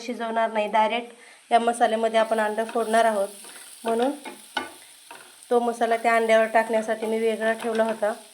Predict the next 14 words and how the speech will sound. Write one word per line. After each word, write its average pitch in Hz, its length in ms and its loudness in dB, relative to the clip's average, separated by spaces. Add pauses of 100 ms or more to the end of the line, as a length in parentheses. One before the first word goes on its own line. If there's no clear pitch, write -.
(540)
गरम 220 300 -2
मसाला 214 340 0
आहे 220 180 2
तो, 214 200 -6 (1600)
किंवा 233 260 2
तुम्ही 240 280 -2
मिर-, 233 360 -2
मिऱ्याची 233 400 -2
पावडर 220 300 -2
पण 226 240 -4
टाकू 226 260 -2
शकता 233 380 -8 (640)
अंडे 214 260 0
फोडल्यानंतर. 214 680 -2